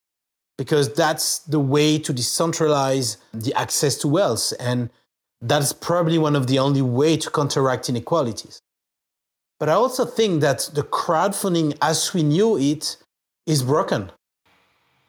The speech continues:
It's broken because there is a misalignment between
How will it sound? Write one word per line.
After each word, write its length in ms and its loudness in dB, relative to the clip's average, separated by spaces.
It's 180 -2
broken 600 0
because 640 0
there 300 2
is 100 2
a 40 2
misalignment 960 2
between 580 -2